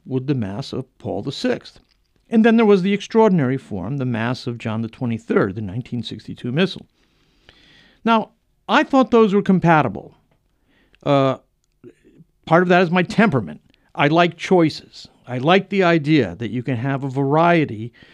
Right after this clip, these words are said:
of different, uh, liturgical expressions, as long as, of course, the rubrics are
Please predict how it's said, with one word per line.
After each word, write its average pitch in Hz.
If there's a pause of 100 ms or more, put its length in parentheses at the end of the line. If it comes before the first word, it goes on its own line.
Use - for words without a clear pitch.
(260)
of 135
different, 156
uh, 127
liturgical 135
expressions, 120
as 139
long 147
as, 151
of 147
course, -
the 127
rubrics 131
are 120